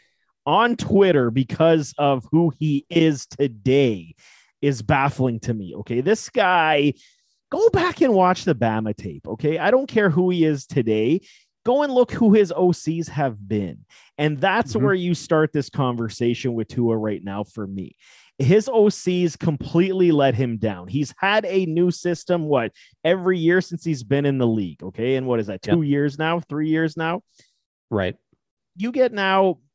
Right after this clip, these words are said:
Speaker 1: McDaniel, who is a shanny prodigy, and he is going to install a system clearly based on speed. You got Mostert, you got Hill, and you got Waddle. That is speed for days. I mean,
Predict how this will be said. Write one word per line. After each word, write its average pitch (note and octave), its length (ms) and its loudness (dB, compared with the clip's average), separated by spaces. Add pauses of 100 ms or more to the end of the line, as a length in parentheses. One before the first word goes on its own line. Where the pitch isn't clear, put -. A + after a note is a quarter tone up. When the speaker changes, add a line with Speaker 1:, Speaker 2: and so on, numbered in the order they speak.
Speaker 1:
McDaniel, D3 680 0
who C#3+ 220 4
is C3 160 4
a C3 100 2
shanny F3+ 540 -2
prodigy, G2 960 -2 (420)
and B2+ 360 -2
he G3+ 280 0
is G3+ 160 2
going F#3 320 -2
to F3 200 0
install E3 560 0
a C#3 120 2
system E3+ 500 -2
clearly A3 640 0
based C3+ 400 0
on A#2+ 160 0
speed. G#2 640 -4 (280)
You C3+ 100 4
got F#3+ 260 2
Mostert, C3 640 0
you F#3+ 80 -6
got F3+ 300 2
Hill, F3 320 4
and D3 180 -6
you D3 60 2
got C3+ 300 2
Waddle. G#2+ 440 0 (340)
That A3 180 0
is G3 140 2
speed F#3+ 480 -2
for F3+ 320 2
days. C#3+ 760 4
I C#3+ 60 -2
mean, E3 300 -2